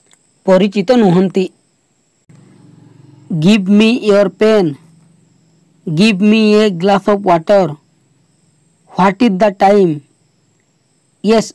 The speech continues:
I will drink it।" ଏପରି ନ କହି ଆପଣ କହିପାରନ୍ତି, "May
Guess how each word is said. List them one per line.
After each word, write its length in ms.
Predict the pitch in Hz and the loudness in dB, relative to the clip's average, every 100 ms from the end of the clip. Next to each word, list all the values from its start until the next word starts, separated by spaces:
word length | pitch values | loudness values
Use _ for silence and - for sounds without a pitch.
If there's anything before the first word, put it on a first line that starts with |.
| - | -2
I 140 | 180 | 0
will 280 | 214 214 208 | 2 0 -2
drink 280 | 170 202 190 | 0 -2 0
it।" 220 | 214 180 - - _ _ _ _ _ _ - | -2 -2 -4 -20 _ _ _ _ _ _ -10
ଏପରି 320 | 202 240 240 | -6 -2 -2
ନ 180 | 226 202 | 0 -2
କହି 300 | 202 180 180 262 _ _ _ _ _ _ _ _ _ - | 0 -2 -2 -4 _ _ _ _ _ _ _ _ _ -6
ଆପଣ 260 | 180 214 214 | -4 0 -2
କହିପାରନ୍ତି, 640 | 202 185 202 208 185 170 233 - _ _ _ _ _ _ _ | 0 -2 -2 -2 -2 -2 -8 -10 _ _ _ _ _ _ _
"May 240 | 180 208 | -2 0